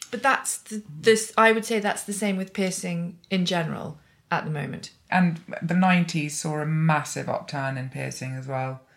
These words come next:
Speaker 2: And then, obviously, in the last ten years, we've had all sorts of other piercings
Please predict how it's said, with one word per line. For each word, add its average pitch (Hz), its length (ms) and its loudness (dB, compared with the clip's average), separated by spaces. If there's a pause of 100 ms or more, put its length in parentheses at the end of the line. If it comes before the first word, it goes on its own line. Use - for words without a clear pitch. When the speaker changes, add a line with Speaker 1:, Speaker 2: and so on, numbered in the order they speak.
(460)
Speaker 2:
And 151 180 -2
then, 139 360 0
obviously, 139 380 -2
in 139 100 -2
the 139 80 -4
last 139 320 -2
ten 139 240 -2
years, 131 340 -4
we've 135 160 -8
had 135 320 -4 (560)
all 143 180 -4
sorts - 320 -10
of - 80 -4
other 139 200 4
piercings 127 800 -6